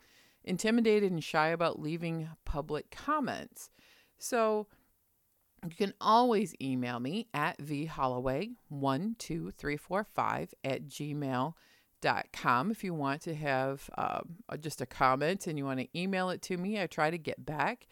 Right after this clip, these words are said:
to most of those private emails, but, you know, occasionally life happens and I can't guarantee that I can get back to all of them immediately.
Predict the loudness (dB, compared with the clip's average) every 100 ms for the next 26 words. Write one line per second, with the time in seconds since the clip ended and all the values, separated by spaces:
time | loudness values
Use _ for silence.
0 | -20 -20 -20 _ -4 0 4 4 2 -4
1 | -2 0 0 -4 -4 -2 0 0 -6 -4
2 | -2 0 0 -2 -4 -4 -4 -2 -4 -2
3 | -2 -6 -6 -2 -2 0 -2 2 2 2
4 | -2 -4 -4 -4 -4 -4 -6 -4 -4 -6
5 | _ -20 _ _ _ _ _ _ -2 -2
6 | -2 -2 -2 -2 0 0 0 -2 -2 -2
7 | -2 -4 -6 -6 -4 -4 -4 -6 2 4
8 | 4 2 0 0 0 0 -2 -6 -16 -16
9 | -18 -20 _ _ _ _ _ _ _ 0
10 | 2 2 0 -4 -10